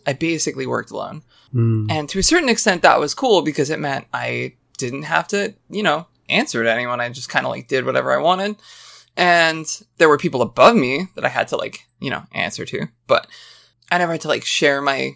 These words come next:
Speaker 1: creative vision with someone else and have them be like, "Uh, but what if that's bad?" You know what I mean?
Speaker 2: Mm, yeah, yeah.
Speaker 1: But now, but, um, the downside to that, of course, is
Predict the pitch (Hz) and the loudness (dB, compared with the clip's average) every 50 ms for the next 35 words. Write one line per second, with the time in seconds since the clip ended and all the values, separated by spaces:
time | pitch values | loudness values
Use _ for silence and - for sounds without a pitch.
0 | _ _ _ - - - 139 131 131 127 123 123 120 117 135 139 139 180 190 196 | _ _ _ -12 -8 -6 -4 -4 -2 -2 -2 -2 -2 -2 -4 -2 -2 -4 -6 -6
1 | 202 196 190 185 - 220 208 220 214 214 220 254 269 - 165 139 - 143 135 135 | -6 -8 -8 -4 -4 -2 -2 -2 -2 -2 -2 -2 -2 -4 -6 -6 -4 -6 -6 -6
2 | 135 143 131 131 139 131 127 117 113 - - _ 262 277 294 294 302 285 294 302 | -6 -12 -10 -6 -4 -2 -2 -2 -2 -4 -4 _ -2 -2 -2 -2 -4 -2 -2 -4
3 | - - _ _ 170 - 233 233 - 214 302 359 392 - 269 202 175 - 135 127 | -4 -6 _ _ -2 4 6 6 8 8 4 4 4 4 2 2 2 0 -4 -2
4 | 147 123 - - - - - - _ 160 160 156 151 147 143 139 160 175 - _ | -2 -2 -2 -4 -6 -8 -8 -12 _ -2 0 2 2 0 -2 -4 -8 -8 -12 _
5 | _ _ _ _ _ 151 131 127 127 131 127 127 127 123 117 113 110 107 104 107 | _ _ _ _ _ 0 2 4 4 4 2 2 2 2 2 2 0 -4 -6 -4
6 | 117 110 110 117 117 117 113 113 113 113 117 113 107 101 - _ _ _ _ _ | -2 0 0 2 2 0 -2 -2 -2 -2 -2 -2 -2 -4 -8 _ _ _ _ _
7 | _ _ _ _ 202 202 185 220 240 285 302 247 220 208 202 - - 160 - 190 | _ _ _ _ 4 6 8 10 8 10 10 8 8 8 6 2 -2 -2 6 10
8 | 190 170 - - _ _ 180 175 165 156 147 143 143 151 - _ _ - 139 - | 10 10 10 6 _ _ 2 4 6 6 4 2 -2 -8 -16 _ _ -4 2 4
9 | 220 226 349 - - 156 127 - 143 123 120 120 - - - 117 - - 123 120 | 6 6 6 6 4 2 2 4 6 6 8 8 6 4 -2 -4 -4 -4 -4 -2
10 | 127 - - - - 113 117 123 - - - | -4 -8 -6 -2 0 0 0 -2 -4 -10 -12